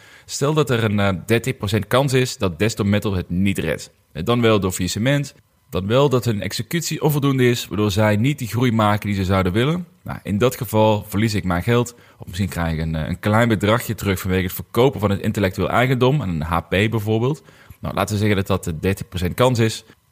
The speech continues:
Stel dat er een zestig procent kans is dat Desktop Metal oké gaat presteren. En ze worden niet de drie D-printing powerhouse die ze denken nu dat ze willen, w-, willen worden.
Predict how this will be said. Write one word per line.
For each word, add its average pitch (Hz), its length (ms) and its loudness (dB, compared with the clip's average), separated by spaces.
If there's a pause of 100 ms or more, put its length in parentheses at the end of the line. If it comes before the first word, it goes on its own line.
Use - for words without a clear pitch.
(120)
Stel - 260 2
dat 120 140 -2
er 107 60 0
een 98 80 -4
zestig - 400 -2
procent 101 280 0
kans 101 280 0
is 90 240 -4
dat - 320 -4
Desktop 101 380 -4
Metal 101 220 0
oké - 420 0
gaat 127 160 -2
presteren. 135 640 0 (100)
En 104 140 -6
ze 101 100 -2
worden 95 320 2
niet 117 260 -2
de 101 140 2
drie 107 300 2
D-printing 104 420 -2
powerhouse 104 560 2
die 95 80 -6
ze 90 200 -4
denken 101 340 -2
nu 135 80 -2
dat 127 180 0
ze - 80 -4
willen, 120 360 0
w-, 107 240 -4
willen 123 200 2
worden. 131 320 0